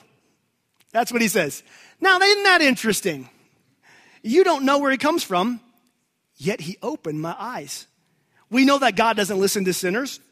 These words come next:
that you've called him a sinner. He listens to the godly person who does his will." Catch this. "Nobody has ever heard of opening the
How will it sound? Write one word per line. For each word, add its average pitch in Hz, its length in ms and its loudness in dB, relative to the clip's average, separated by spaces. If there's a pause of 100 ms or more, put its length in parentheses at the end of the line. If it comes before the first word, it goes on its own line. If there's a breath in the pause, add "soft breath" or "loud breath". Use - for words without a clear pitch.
(180)
that 147 80 -10
you've 156 220 -8
called 143 180 -12
him 143 80 -14
a 143 40 -10
sinner. 175 320 -8 (300 loud breath)
He 349 140 6
listens 277 320 -2
to 262 60 -8
the 247 60 -4
godly 254 380 0
person 202 320 -4
who 226 80 2
does 190 200 -2
his 202 140 -4
will." 226 260 -4 (440 loud breath)
Catch 226 200 -4
this. 185 200 -6 (240 soft breath)
"Nobody 208 880 0 (140 loud breath)
has 190 300 -6
ever 269 320 -2
heard 196 540 0 (300 soft breath)
of 170 180 -8
opening 240 400 -2
the 208 140 -4